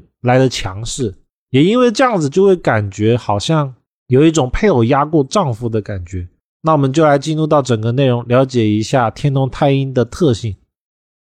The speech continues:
天同太阴呢，这两个星座都是五行属水的，所以呢，天同太阴给人的感觉哦，就是比较内敛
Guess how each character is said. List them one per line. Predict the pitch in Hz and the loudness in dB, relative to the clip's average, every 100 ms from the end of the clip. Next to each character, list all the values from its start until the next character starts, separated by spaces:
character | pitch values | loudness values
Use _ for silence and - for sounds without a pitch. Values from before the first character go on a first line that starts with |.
| _ | _
天 | - - 190 220 | -6 0 2 0
同 | 208 139 151 | 0 0 -2
太 | - 180 170 | -4 -2 0
阴 | 151 151 147 | 0 -2 -6
呢， | 135 113 113 113 _ _ _ - | -6 -6 -6 -10 _ _ _ -2
这 | 190 | 2
两 | 151 104 | 2 0
个 | 107 | -2
星 | 135 - 160 | -2 0 0
座 | 165 131 | 0 -2
都 | 156 160 | -2 -4
是 | - 165 | -4 -2
五 | 110 | -2
行 | 98 - 135 | -2 0 -2
属 | - 131 | -2 -6
水 | 156 - 123 95 | -8 -4 -2 -2
的， | 90 90 - - | -6 -14 -8 0
所 | 170 | 2
以 | 170 | 2
呢， | 135 131 131 - _ _ | 0 -2 -6 -12 _ _
天 | - 175 | -2 0
同 | 170 | 2
太 | 151 165 | 0 0
阴 | 165 160 | -2 -2
给 | 139 117 | -2 0
人 | 107 104 104 113 | 0 -4 -6 -2
的 | 123 | -2
感 | 110 113 101 95 | -2 -4 -6 -8
觉 | 95 98 | -8 -6
哦， | 104 95 95 _ _ | -6 -6 -12 _ _
就 | 123 123 | -4 -4
是 | - 123 113 104 - | -2 0 0 -2 -8
比 | 98 | -4
较 | 117 | -2
内 | 120 156 135 | 0 0 0
敛 | 123 143 104 | 2 0 -2